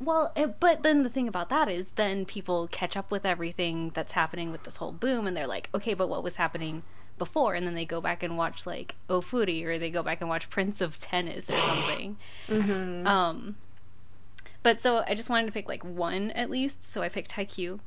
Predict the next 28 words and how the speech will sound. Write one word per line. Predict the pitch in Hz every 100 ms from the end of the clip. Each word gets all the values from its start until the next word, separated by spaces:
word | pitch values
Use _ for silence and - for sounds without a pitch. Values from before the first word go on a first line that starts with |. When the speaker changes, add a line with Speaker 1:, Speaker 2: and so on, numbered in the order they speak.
| -
Speaker 1:
because | 190 - 185
it's | 180 -
definitely, | 175 - 190 175 185 175 175 175 170 - - - - - - -
um, | 185 175 170 170 165 - -
my | 180 170 208
personal | 262 170 - -
favorite | - - - 101 - - - - - - - -
in | 180
terms | 170 185 180
of | 180
just | 170 170
being | 180 175 170 165 156 - - -
genuinely | 170 175 175 170 170 165 156 -
hilarious | 185 170 165 175 180 - -
to | 165
watch. | 165 175 247 - - -
Um, | 175 180 170 165 180 185 - - - - - - - - 196
I |
definitely | 190 190 202 180
remember | 180 175 175 175 175
the | 185
first | 185 185
time | - 175
I | 170
watched | 170 160 -
it | 165 - -
being | 175 170
like, | 170 160